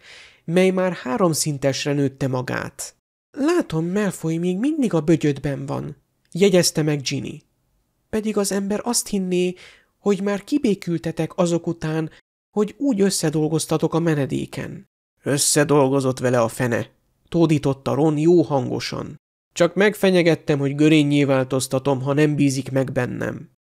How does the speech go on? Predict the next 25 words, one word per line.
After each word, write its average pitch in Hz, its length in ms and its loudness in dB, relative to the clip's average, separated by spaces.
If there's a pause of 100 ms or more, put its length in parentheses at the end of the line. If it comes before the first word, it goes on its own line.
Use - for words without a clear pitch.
(180)
„De 175 200 2
azért 170 320 2
mégiscsak 190 640 -2
odaállt 139 440 2
Marius 135 540 -2
elé”, - 420 -10 (520)
vette 160 380 0
a 147 80 2
védelmébe 151 640 2
Harry. 127 500 -8 (380)
„Úgy 196 160 2
értem, 196 440 2 (140)
választott, 160 880 0 (260)
hogy - 300 -2
te 143 120 2
görénnyé 151 580 4
változtatod, 170 920 -2 (360)
vagy 185 300 0
kockára 160 540 0
teszi 151 300 0
az 139 200 0
életét, 175 680 0 (140)
hogy 147 180 -6
megmentse 151 600 0
Teddyjét, 175 800 0